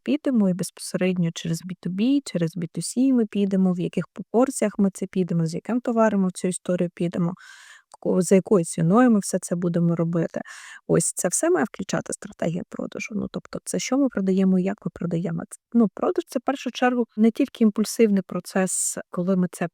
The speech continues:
намагаємося емоційно продати, да, або я, я так відчуваю, тому я так продаю. Насправді дуже багато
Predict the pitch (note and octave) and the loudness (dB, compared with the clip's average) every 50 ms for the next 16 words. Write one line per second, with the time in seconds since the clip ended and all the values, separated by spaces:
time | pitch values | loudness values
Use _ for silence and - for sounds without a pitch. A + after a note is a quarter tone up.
0 | _ _ - F#3 F3+ F#3+ F#3+ F3+ F#3+ F#3 F3 E3+ E3+ - - E3+ E3 D#3+ - - | _ _ 2 4 4 4 4 4 2 2 0 0 -2 -4 -4 -6 -6 -6 -6 -8
1 | D#3+ D#3+ E3+ G#3+ C4+ - C4+ B3 A#3 A3+ A#3 A#3 A#3 - A3 F#3+ F#3 G3 G#3 - | -6 -6 -6 -6 -6 -4 -4 -4 -2 0 0 0 0 -2 -4 -4 -2 -2 -2 -2
2 | - F#3 E3 E3+ E3+ E3 E3 - - F#3 A3+ A#3+ - A3+ A3+ C4+ C4 - C4 - | -4 -4 -4 -2 -2 -2 -2 -2 2 6 6 6 8 8 8 6 6 6 2 0
3 | - G#3 A3 G3+ - - - B3 A3 A3+ B3 E4+ F#4 C4 A3 - G#3 G3+ G3+ G3+ | 0 0 0 0 0 0 0 2 4 6 6 6 4 4 2 0 0 0 0 0
4 | G#3 - - - - - G3 F#3 F#3 F#3 E3 - D#3+ - - - G3 F#3+ G3+ F#3 | -2 -2 -4 -6 -6 -6 -4 -2 0 0 -2 -2 -4 -6 -4 -2 -2 0 0 0
5 | F3+ F#3 - F3+ F3+ E3+ E3+ F#3+ - F3 E3+ | 0 0 -2 -2 -2 -2 -2 -2 -2 -2 -4